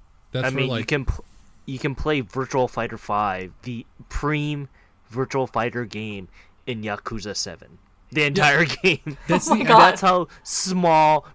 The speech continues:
Speaker 2: Virtua Fighter five, the, the, the preem top, the, what they use for, like, Evo and stuff like that for all the fighting game tournaments,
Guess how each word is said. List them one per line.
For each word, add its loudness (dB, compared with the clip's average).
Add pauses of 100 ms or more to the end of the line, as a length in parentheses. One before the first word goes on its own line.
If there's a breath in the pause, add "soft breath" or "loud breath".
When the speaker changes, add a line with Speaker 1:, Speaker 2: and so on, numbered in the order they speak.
Speaker 2:
Virtua -2
Fighter -2
five, -2
the, -2
the, 0
the -4
preem -2
top, 2
the, -4
what 0
they 2
use -2
for, -2
like, 0
Evo 0
and -6
stuff -4
like -6
that -2
for -2
all -2
the -6
fighting -4
game -6
tournaments, -10